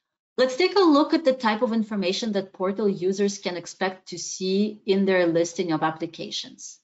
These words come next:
The first column is where you will see the application name.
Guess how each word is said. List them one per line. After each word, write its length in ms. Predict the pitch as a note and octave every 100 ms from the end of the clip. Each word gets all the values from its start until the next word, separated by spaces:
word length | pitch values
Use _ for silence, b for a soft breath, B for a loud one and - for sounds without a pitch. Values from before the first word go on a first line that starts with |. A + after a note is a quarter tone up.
| _
The 80 | F3+
first 400 | F3+ E3+ E3 -
column 580 | - D#3+ D#3+ A3+ F4+ D#4
is 180 | G3+ F3
where 240 | E3 E3+ F#3
you 160 | F#3+
will 180 | E3+ E3+
see 480 | - - G#3 C4 C#4
the 100 | G3+
application 760 | D#3+ E3 E3 F3 E3+ F3 D#3+ D#3+
name. 500 | E3 - A#3 F4 F#4+